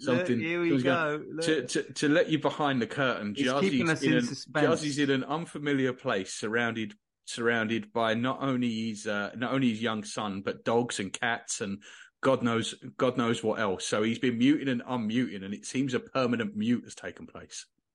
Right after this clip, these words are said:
Speaker 2: Yeah, I, I don't know. You're gonna have to, you're gonna have to restart your mic. So you're,
Speaker 1: The
Speaker 2: uh,
Speaker 1: gremlins are in.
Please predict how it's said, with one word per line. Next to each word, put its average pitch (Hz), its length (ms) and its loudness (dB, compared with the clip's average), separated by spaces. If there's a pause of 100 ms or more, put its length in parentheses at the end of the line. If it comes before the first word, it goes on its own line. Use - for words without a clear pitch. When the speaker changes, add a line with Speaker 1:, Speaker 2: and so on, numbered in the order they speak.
(1500)
Speaker 2:
Yeah, 98 320 0
I, 104 300 0
I - 20 0
don't 107 140 2
know. 101 120 0
You're 101 200 0
gonna 113 180 -2
have 104 100 -10
to, 101 260 -4
you're 110 200 -2
gonna 107 120 0
have 104 80 -6
to 104 80 -2
restart 98 500 -2
your 90 100 -6
mic. 87 360 -10
So 95 140 -2
you're, 95 300 0
Speaker 1:
The 95 100 2
Speaker 2:
uh, 92 60 0
Speaker 1:
gremlins 143 400 2
are 123 140 2
in. 113 220 -2